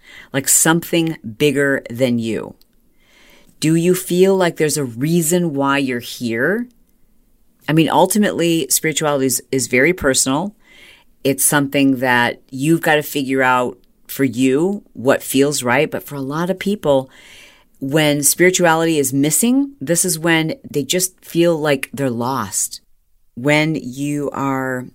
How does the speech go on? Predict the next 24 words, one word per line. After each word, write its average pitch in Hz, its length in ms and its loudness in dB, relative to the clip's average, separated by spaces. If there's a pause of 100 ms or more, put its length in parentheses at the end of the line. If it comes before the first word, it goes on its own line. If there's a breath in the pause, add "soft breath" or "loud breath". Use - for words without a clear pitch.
(240)
dissatisfied 147 680 0
in 135 80 -2
the 131 140 0
area 127 320 0
of 123 140 -10
spirituality, 123 760 -2
it's - 160 -4
very 165 360 4
hard 151 680 -2
to 143 100 -6
find 120 600 -2 (880)
hope 160 340 2 (300)
and 127 100 -2
to 131 60 -6
have 120 140 -4
faith, - 680 -2
like, 123 180 -8
faith 139 300 0
that 131 140 -2
things 135 240 0
are 139 40 -6
gonna 131 160 -4
work 113 260 -6
out. 131 340 0